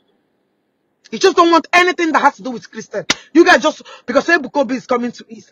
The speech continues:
and it has become a problem. Where Ebuka Obi is coming, but it's too late. Many people will give their lives to Christ. Ogwu ga-ala n'obodo anyị.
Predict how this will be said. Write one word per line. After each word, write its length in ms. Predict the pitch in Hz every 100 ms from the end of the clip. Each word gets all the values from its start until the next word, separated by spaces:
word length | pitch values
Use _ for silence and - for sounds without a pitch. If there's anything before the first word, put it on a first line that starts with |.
| -
and 180 | 208 202
it 140 | 202
has 220 | 214 196
become 400 | 180 170 240 262
a 60 | 208
problem. 600 | - 214 214 180 185 156 _ _ _ _ _ _ _ _ _ _ _ _ _ _ _ _ _ _ _ - - -
Where 220 | 285 339
Ebuka 300 | 320 214 269
Obi 100 | 233
is 140 | 175
coming, 300 | - 196 160 _ _
but 160 | 233 226
it's 160 | -
too 200 | - 277
late. 580 | 226 196 175 - - _ _ _ _ _ - -
Many 320 | 220 294 349
people 440 | - 294 - 285 254
will 120 | 214
give 320 | 156 254 190
their 220 | 156 175 175
lives 380 | 190 202 -
to 120 | - 190
Christ. 800 | - 180 165 - - - - _ _ _ _ _ _ _ _ _ _ _ - -
Ogwu 360 | 403 381 254 247
ga-ala 280 | 208 214 233
n'obodo 380 | 208 160 180 202
anyị. 320 | 185 175